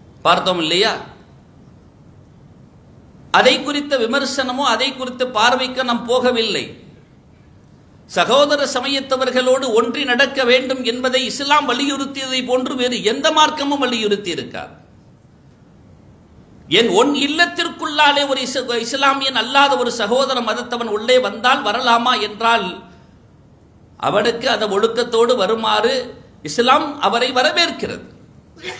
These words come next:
அவர் உள்ள வந்து கொஞ்ச நேரம் உட்காரணும்னு கேட்கிறார், உட்காரலாமா? தாராளமாக, காலை கழுவிட்டு வாங்க,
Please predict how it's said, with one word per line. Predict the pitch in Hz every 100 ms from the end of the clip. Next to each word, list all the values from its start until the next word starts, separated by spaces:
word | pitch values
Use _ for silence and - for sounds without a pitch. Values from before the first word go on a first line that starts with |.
| - - - - - - -
அவர் | - 180
உள்ள | 196 262 294
வந்து | 277 277 277 254
கொஞ்ச | 233 240
நேரம் | 254 269 226 269
உட்காரணும்னு | 269 254 254
கேட்கிறார், | 226 220 214 208
உட்காரலாமா? | 202 269 262 240 240 220
தாராளமாக, | - 220 247 233 196 180 160
காலை | 180 196 190
கழுவிட்டு | 185 185 175 170
வாங்க, | 160 160 202 -